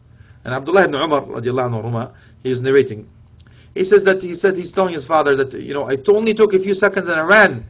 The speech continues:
up to Prophet Muhammad sallallahu alaihi wasallam and says, 'I love you more than myself, O, O,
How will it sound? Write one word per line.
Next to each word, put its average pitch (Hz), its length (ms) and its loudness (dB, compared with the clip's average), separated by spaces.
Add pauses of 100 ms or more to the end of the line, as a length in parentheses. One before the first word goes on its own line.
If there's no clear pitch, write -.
up 143 160 -8
to 139 100 -4
Prophet 131 300 -2
Muhammad 123 240 -10
sallallahu 135 160 -6
alaihi 127 100 -8
wasallam 160 80 -2
and 151 60 -4
says, - 60 -12 (300)
'I 156 120 4
love 202 200 4
you 190 120 6
more 202 160 6
than 185 120 2
myself, 165 360 0
O, 127 340 -4
O, 131 240 0